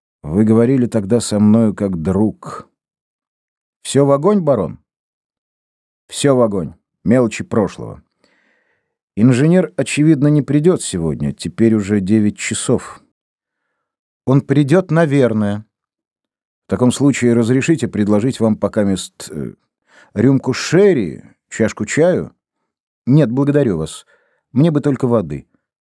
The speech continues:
Вы позволите взять стакан, что у вас на письменном столе?"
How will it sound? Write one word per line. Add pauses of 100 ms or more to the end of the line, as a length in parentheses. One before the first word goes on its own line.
(300)
Вы
позволите
взять
стакан,
что
у
вас
на
письменном
столе?"